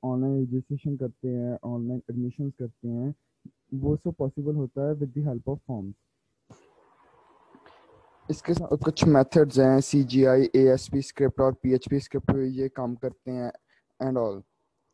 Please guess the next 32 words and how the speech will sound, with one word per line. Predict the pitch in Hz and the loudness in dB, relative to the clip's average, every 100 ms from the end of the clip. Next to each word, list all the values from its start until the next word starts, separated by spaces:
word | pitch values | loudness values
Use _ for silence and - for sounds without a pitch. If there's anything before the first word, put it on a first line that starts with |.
| _ _ _ _ _ _ _ _ _ _ _ _ | _ _ _ _ _ _ _ _ _ _ _ _
ये | 143 | -6
कुछ | 151 151 - - | -6 -8 -12 -8
इसके | 143 - 143 | -8 -6 -2
elements | 143 120 120 131 147 - | 0 0 -2 -4 -4 -4
है, | 170 | -6
इसमें | 139 - 147 | -6 -8 -8
क्या | 147 - 123 | -6 -2 -2
क्या | 117 139 | -2 -4
होता | 135 123 117 - 135 | -4 -4 -8 -6 -4
है, | 135 139 | -2 -4
ये | 147 - 135 107 | -6 -6 -4 -2
elements | 117 127 139 143 - | -2 -4 -4 -6 -8
क्या | 143 | -6
होते | 135 123 135 | -4 -6 -6
हैं, | 135 135 | -6 -6
fields | 131 - 131 135 - | -8 -6 -4 -4 -8
क्या | - 139 | -6 -4
होते | 131 120 131 | -4 -6 -8
हैं | 131 127 | -6 -6
and | 117 | -6
all। | 104 - _ _ _ | -8 -12 _ _ _
इसमें | 135 - 147 143 147 | -12 -6 -4 -4 -6
फर्स्ट | - 131 - | -8 -10 -8
में | 143 | -8
आता | 135 - 135 | -8 -6 -6
है | |
text, | 131 - 143 - - - _ _ _ _ _ _ _ _ _ _ _ - - _ _ _ _ _ _ _ _ _ _ _ _ | -4 0 0 -2 -14 -20 _ _ _ _ _ _ _ _ _ _ _ -20 -20 _ _ _ _ _ _ _ _ _ _ _ _
second | - 139 147 | -6 -4 -2
में | 143 135 | -4 -2
text | 135 - - - | -2 -4 -4 0
area, | 131 143 151 151 - - _ _ _ _ | 2 2 0 -2 -14 -20 _ _ _ _
third | - 147 139 139 | -2 2 4 2